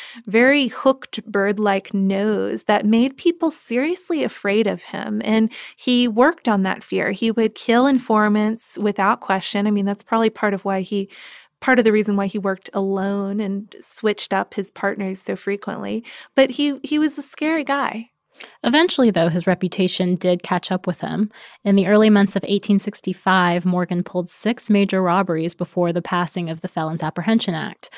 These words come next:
Speaker 2: And the day that it did pass, April eighth, eighteen sixty-five, he committed his last crime.
Speaker 1: I mean, what timing, right?
Speaker 2: Exactly. He bailed up a homestead in northeast Victoria.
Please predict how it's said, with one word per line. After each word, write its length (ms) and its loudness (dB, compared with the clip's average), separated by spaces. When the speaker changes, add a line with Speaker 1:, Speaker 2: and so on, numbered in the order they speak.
Speaker 2:
And 100 2
the 80 4
day 220 4
that 160 0
it 100 -2
did 240 2
pass, 520 -4
April 360 0
eighth, 380 -2
eighteen 320 -4
sixty-five, 880 -2
he 140 0
committed 420 4
his 160 -4
last 360 -2
crime. 320 2
Speaker 1:
I 40 -2
mean, 160 2
what 160 -2
timing, 480 -4
right? 340 -10
Speaker 2:
Exactly. 560 -6
He 120 -2
bailed 320 4
up 280 0
a 60 -8
homestead 760 0
in 160 2
northeast 500 0
Victoria. 640 -4